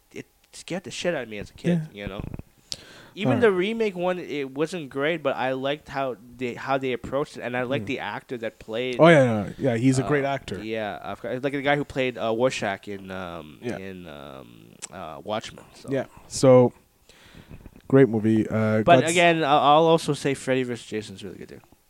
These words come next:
Speaker 2: Yeah. Uh, Godzilla, we're not talking about. The Spider-Man.
Speaker 1: Like the Sony Spider-Mans?
Speaker 2: The Sony Spider-Man.
Speaker 1: Yeah.
Speaker 2: Um,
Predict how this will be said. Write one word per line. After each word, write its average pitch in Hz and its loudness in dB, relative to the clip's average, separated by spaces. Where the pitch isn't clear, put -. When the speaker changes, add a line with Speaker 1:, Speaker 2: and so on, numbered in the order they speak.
Speaker 2:
Yeah. 101 -6
Uh, 117 6
Godzilla, 123 6
we're 131 6
not 110 -4
talking 139 0
about. 127 2
The 135 0
Spider-Man. 147 6
Speaker 1:
Like - -20
the 135 -10
Sony 131 -2
Spider-Mans? 135 0
Speaker 2:
The 123 0
Sony 127 6
Spider-Man. 113 0
Speaker 1:
Yeah. 95 -16
Speaker 2:
Um, 98 -6